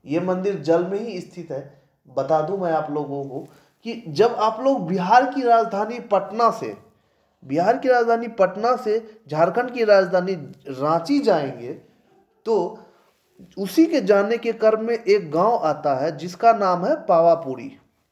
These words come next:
उसी जगह पे पावापुरी में ही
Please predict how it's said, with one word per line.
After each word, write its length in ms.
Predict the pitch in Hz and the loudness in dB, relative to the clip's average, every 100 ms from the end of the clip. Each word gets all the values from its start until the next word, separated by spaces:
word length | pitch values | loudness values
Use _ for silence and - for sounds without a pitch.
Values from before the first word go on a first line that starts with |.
| _ _ _ _ _ _ _ _ _ _ _ _ _ _ _ _ _ - | _ _ _ _ _ _ _ _ _ _ _ _ _ _ _ _ _ -10
उसी 240 | 156 - 320 | -2 2 4
जगह 300 | 247 175 151 | 2 2 -2
पे 260 | 131 165 226 - _ 165 | -2 -6 -6 -16 _ 0
पावापुरी 680 | 185 277 311 302 240 220 | 2 4 2 0 -4 -4
में 200 | 185 160 | -2 -4
ही 300 | 147 220 311 | -4 -8 -10